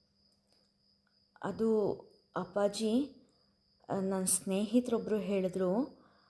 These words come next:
ಆ, ಸಂಧ್ಯಾಳ ಚಿಕ್ಕಮ್ಮ ಮತ್ತು ಅಜ್ಜಿ ಅವಳನ್ನ ದೆವ್ವ ಬಿಡಿಸೋರ ಹತ್ರ ಕರ್ಕೊಂಡು ಹೋಗಿದ್ರಂತೆ.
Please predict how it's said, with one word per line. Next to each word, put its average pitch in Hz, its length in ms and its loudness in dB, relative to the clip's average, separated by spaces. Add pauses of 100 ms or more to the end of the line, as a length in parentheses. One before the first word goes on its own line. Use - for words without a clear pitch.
(260)
ಆ, 185 1040 -2
ಸಂಧ್ಯಾಳ 208 600 0
ಚಿಕ್ಕಮ್ಮ 196 540 -4 (880)
ಮತ್ತು 202 640 0
ಅಜ್ಜಿ 202 540 0 (260)
ಅವಳನ್ನ 202 360 0 (360)
ದೆವ್ವ 185 420 6
ಬಿಡಿಸೋರ 220 380 -2
ಹತ್ರ 202 220 -2
ಕರ್ಕೊಂಡು 190 460 -4
ಹೋಗಿದ್ರಂತೆ. 170 1040 -2